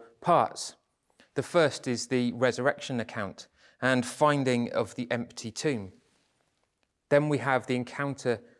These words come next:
between Jesus and two of his disciples on the road to a town called Emmaus. We then have Jesus appearing to a much larger gathering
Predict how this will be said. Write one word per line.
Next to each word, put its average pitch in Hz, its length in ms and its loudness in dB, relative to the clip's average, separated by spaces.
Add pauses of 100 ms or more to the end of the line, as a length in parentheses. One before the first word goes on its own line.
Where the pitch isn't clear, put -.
(180)
between 123 380 -2
Jesus 131 440 -2
and 117 100 -2
two 143 200 2
of 123 80 0
his 127 120 0
disciples 123 760 -2
on 110 180 -4
the 110 80 -4
road 110 380 0
to - 220 -8
a 110 40 -2
town 107 380 -6
called 101 400 -6
Emmaus. 107 600 -4 (1160)
We 135 100 0
then 165 180 6
have 151 160 -2
Jesus 147 480 -2
appearing 143 420 0
to 143 140 0
a 135 40 2 (140)
much - 260 -6 (200)
larger 151 440 4
gathering 107 520 0